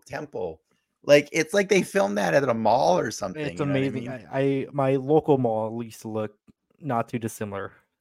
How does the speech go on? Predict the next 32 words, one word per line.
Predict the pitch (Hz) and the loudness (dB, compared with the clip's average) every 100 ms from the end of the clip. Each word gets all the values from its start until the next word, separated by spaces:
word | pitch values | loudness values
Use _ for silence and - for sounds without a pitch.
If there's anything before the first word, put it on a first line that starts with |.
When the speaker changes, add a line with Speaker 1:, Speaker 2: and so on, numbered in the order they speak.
| _ _ | _ _
Speaker 2:
so | - 104 92 - | -10 -10 -8 -4
I | 120 | 0
loved | 113 104 | 0 -2
it. | 110 - _ _ _ _ - | -6 -12 _ _ _ _ -6
Speaker 1:
It's | 123 - | -6 -6
pretty | - 107 85 | -8 -8 -8
funny, | - 92 80 73 | -8 -8 -8 -12
dude. | 80 78 80 | -12 -12 -10
But | 95 78 | -8 -6
yeah, | 104 92 82 - _ _ - | -2 -2 -2 -8 _ _ -8
the | 123 | -4
amount | 120 131 135 170 - | -2 0 0 -2 -4
of, | 143 | -6
like, | 107 98 - | -6 -10 -4
I | 135 | -4
love, | 143 165 | -2 -4
like, | 180 160 | -2 -2
how | 151 | -2
all | - 139 | -2 -4
the | 139 | -4
Chinese | - 131 135 139 - | -6 -8 -6 -8 -8
characters | - 117 123 - 151 147 139 - | -4 -4 -4 -10 -6 -6 -8 -6
are | 110 110 | -4 -2
written | 104 110 123 120 | -2 -6 -6 -6
in | 98 92 | -4 -4
neon | 101 117 107 80 73 76 - | -4 -4 -2 -2 -4 -6 -8
down | 95 90 98 | -6 -4 -6
there | 90 87 | -8 -8
in | 87 87 | -8 -8
the | 78 | -8
secret, | - 95 - 92 - _ _ _ _ _ | -8 -8 -4 -4 -4 _ _ _ _ _
secret, | - 110 - 110 | -14 -12 -10 -10